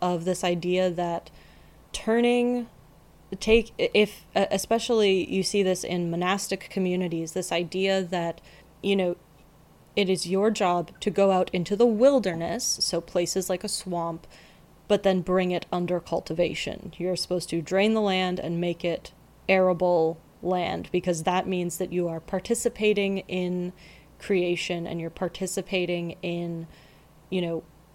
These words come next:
literally making the world the way that God wanted it to be, basically. <laughs> So, yeah, I mean, bringing this back to the, uh, North American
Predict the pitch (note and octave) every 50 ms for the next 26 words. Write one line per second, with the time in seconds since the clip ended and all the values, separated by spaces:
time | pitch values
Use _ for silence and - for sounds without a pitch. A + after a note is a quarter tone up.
0 | - - F3 D#3+ E3 F3+ G3+ A#3 A#3+ A#3+ A#3 A3 G#3+ G3 G3 F#3+ F#3 F#3 F3+ -
1 | - F3 F3+ F#3 F#3 F3+ F3+ - G3 F3+ F3+ E3+ F3+ E3+ D#3+ D#3+ E3+ F3 E3+ E3+
2 | E3 E3+ D#3+ D#3+ D3+ - - - - - - E3 F#3 F3 E3 F3+ F3 F3 E3+ E3
3 | F3 E3 - - - - F3+ F3 F3+ F3+ E3 D#3 D#3+ E3 E3+ D#3+ - E3+ - -
4 | - - - - - - - - - - - - - - - - - - - G3
5 | G3+ - - - - - - - - - - - - - - - - - C4 C4+
6 | C4+ C4 C4 B3+ - G#3 D4+ E4+ D4 A3+ A3 A3+ A3+ A3+ A3 G3 A3+ A#3 B3+ C#4+
7 | D4 C4+ A#3+ - - - A3+ A3 G#3+ G#3+ - - - A#3 A3 A3 F#3+ G#3+ G3+ G3+
8 | G3 F#3+ F#3+ F#3+ F#3+ - - - - - _ - - - _ _ _ _ - -
9 | - G#3 F#3+ F3+ F3+ F3+ F3 E3 - - G3 G3+ G3 G3 G3 F#3+ F#3+ G3 G#3 G#3
10 | G3+ - G3 F#3+ F#3+ F3+